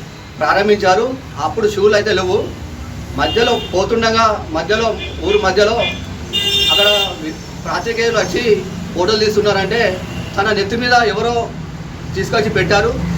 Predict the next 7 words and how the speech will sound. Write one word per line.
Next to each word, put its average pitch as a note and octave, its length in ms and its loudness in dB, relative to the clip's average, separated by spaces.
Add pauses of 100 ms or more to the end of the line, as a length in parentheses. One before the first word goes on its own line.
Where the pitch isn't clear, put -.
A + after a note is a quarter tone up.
(480)
అప్పుడు B3+ 280 2
ఆ A#3 260 4
షూస్ A3+ 220 2
ఉన్నటువంటి G#3+ 800 4 (1120)
ఎవరు A#3+ 180 4
గ్రహించలేరు G#3 680 4 (440)
దాన్ని. F#4 320 0